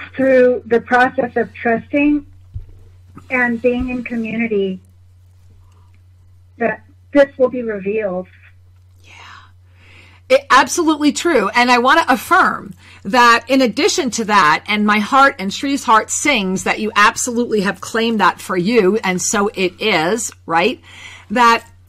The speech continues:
Speaker 2: as we are affirming this, as you are calling it in, it is also the action you take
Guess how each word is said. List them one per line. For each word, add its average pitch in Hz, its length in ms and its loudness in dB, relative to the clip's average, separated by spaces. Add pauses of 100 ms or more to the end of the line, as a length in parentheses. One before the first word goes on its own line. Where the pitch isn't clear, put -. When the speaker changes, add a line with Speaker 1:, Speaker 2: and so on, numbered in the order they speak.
(240)
Speaker 2:
as 285 400 2
we 294 160 -6
are 214 220 0
affirming 214 460 -6
this, 170 180 -8
as 196 220 -6
you 214 80 -2
are 196 60 -6
calling 226 440 -4
it 214 100 -2
in, 175 440 -6
it 196 100 -2
is 185 140 -2
also 233 280 -4
the 214 240 -8
action 214 520 -4
you 208 100 -2
take - 520 -10